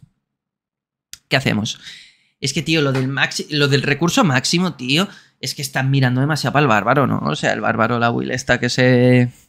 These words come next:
con la espadita esta... no, no me sale el nombre. Es que pega más con recurso máximo. Es que estos cambios le vienen muy bien a esa espada, tío.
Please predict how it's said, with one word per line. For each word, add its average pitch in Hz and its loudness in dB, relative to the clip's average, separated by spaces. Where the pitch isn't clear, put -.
con 139 2
la 123 2
espadita 131 2
esta... 123 0
no, 143 -2
no 135 -6
me 135 -6
sale 135 -2
el 139 -6
nombre. 139 -6
Es 135 -2
que 135 2
pega 131 2
más 135 2
con 143 0
recurso 139 -4
máximo. 127 -6
Es 123 -8
que - -6
estos 131 -4
cambios 127 2
le 135 4
vienen 127 4
muy 131 4
bien 117 -2
a 143 -2
esa 131 -6
espada, 127 0
tío. 135 -6